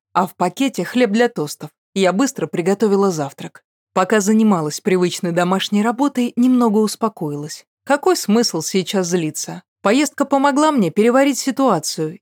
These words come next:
и даже в какой-то степени принять её. Посмотрим, что скажет муж. Кто его знает? А вдруг то, что я видела, было фантазией моего воспалённого мозга?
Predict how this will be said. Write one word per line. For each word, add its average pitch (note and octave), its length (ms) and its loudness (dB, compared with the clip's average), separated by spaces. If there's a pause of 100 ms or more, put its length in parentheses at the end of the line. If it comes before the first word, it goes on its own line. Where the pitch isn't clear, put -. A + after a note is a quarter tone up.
и A#3+ 80 0
даже A#3+ 320 0
в - 60 -20
какой-то E3 360 -4
степени F3 480 -4
принять A#3+ 480 0
её. D#3 320 -8 (260)
Посмотрим, B3+ 560 -2
что - 240 -2
скажет G3 440 -4
муж. F3+ 320 -6 (140)
Кто C#4+ 260 -2
его D#3 180 0
знает? D3+ 460 -8 (120)
А F#3+ 100 0
вдруг D#4 320 0
то, F#3 140 2
что - 200 -4
я F3+ 160 2
видела, A3+ 340 0
было G3 280 2
фантазией G3+ 600 0
моего A#3 360 0
воспалённого B3+ 680 -2
мозга? D#3 500 -6